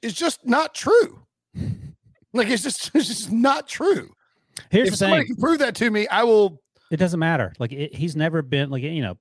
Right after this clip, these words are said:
Speaker 2: two thousand four, two thousand five, he was skinny. Uh, two thousand six, he got in the accident, and he was obviously skinny after that. He almost died. But then after that, he started getting chubby. But two thousand nine, uh, Tomlin wrapped in oh seven. By oh nine, he looks like he does now.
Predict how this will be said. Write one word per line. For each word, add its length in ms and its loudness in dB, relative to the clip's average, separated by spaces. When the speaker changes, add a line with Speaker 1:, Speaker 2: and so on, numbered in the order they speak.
Speaker 2:
two 100 -2
thousand 240 0
four, 180 0
two 60 -6
thousand 240 -6
five, 260 -6
he 80 -14
was 120 -12
skinny. 420 -12
Uh, 120 -6
two 120 -6
thousand 160 -2
six, 200 -6
he 60 -12
got 80 -8
in 60 -10
the 60 -10
accident, 340 -10
and 60 -16
he 60 -10
was 180 -14
obviously 300 -14
skinny 260 -8
after 160 -10
that. 200 -8
He 60 -10
almost 200 -10
died. 380 -4
But 80 -2
then 80 2
after 160 -2
that, 160 2
he 60 -4
started 280 -6
getting 140 -6
chubby. 220 -2
But 100 -6
two 80 0
thousand 240 -2
nine, 420 -2
uh, 100 -4
Tomlin 260 -4
wrapped 140 -2
in 60 -4
oh 40 -2
seven. 220 -4
By 120 -2
oh 60 -2
nine, 240 -4
he 100 -4
looks 200 -2
like 100 -4
he 80 -4
does 240 -4
now. 240 -6